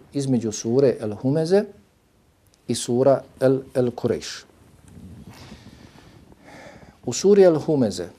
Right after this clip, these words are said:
a prošli puta sam rekao, jel tako, od sure El Maun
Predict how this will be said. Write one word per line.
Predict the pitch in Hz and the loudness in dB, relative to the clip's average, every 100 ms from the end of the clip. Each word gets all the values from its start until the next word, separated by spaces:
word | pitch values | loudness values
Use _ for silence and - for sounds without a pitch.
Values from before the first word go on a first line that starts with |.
| _ - | _ -14
a | |
prošli | 110 156 139 127 | -8 -8 -6 -8
puta | 147 143 127 | -6 -6 -8
sam | 120 110 | -8 -8
rekao, | 131 147 | -8 -4
jel | 120 104 | -4 -4
tako, | 135 135 123 | -8 -6 -4
od | 104 | -4
sure | - 143 151 120 - | -6 -6 -4 -4 -6
El | 110 | -8
Maun | 104 123 117 135 185 180 | -4 -4 -2 -2 -2 -4